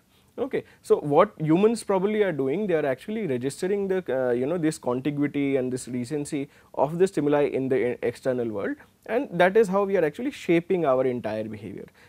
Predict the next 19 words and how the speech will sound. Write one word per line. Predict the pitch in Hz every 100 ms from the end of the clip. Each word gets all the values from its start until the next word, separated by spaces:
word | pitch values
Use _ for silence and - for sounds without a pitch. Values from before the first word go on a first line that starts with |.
| _
That | 165 180
is | 240 214
what | 180 180
is |
supposed | 185 160 151 -
to |
be | 156
the | 208
behaviorist | 165 139 135 156 247 - -
model | 131 131 127 135
of | 156 -
explanation | 143 - 180 170 156 143
of | 135 -
human | - 143 131 127
behavior. | 107 104 - - - _ _ _ - _ -
Okay. | 214 - - - _ _
So, | -
learning | 180 165 220 262
then | 156 135